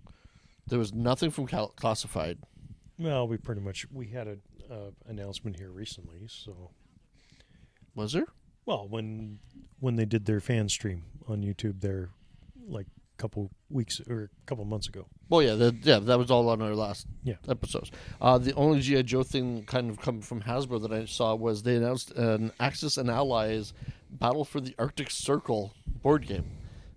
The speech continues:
Speaker 1: That'll be Cobra versus G I Joe.
Speaker 2: Mm-hmm.
Speaker 1: So that's, that's cool. Uh, and Hiya Toys is continuing to announce more one eighteen scale G I Joes.
Speaker 2: Yep.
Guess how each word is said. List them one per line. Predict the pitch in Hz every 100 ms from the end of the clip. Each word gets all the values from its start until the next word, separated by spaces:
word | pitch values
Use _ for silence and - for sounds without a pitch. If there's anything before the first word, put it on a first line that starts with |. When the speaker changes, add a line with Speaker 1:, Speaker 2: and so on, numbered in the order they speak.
| -
Speaker 1:
That'll | 123
be | 110 110
Cobra | - 135 120
versus | 113 113 113
G | 110 120
I | 104
Joe. | 107 123 85 - - -
Speaker 2:
Mm-hmm. | 120 147 - - -
Speaker 1:
So | 113
that's, | 117 -
that's | 165 -
cool. | - - - - - - - - - - - - - - -
Uh, | 117 117 113 113 - _ _
and | 131 123
Hiya | 151 156 143
Toys | - 147 123 131 - -
is | -
continuing | - - - 147 139 135 127
to | - 127
announce | 117 117 107 -
more | 127 127 131 123 120 117 -
one | 127 123
eighteen | 120 110 123 123
scale | - 123 110 104 98 - -
G | 110 123 110
I |
Joes. | 104 143 120 107 - - -
Speaker 2:
Yep. | 131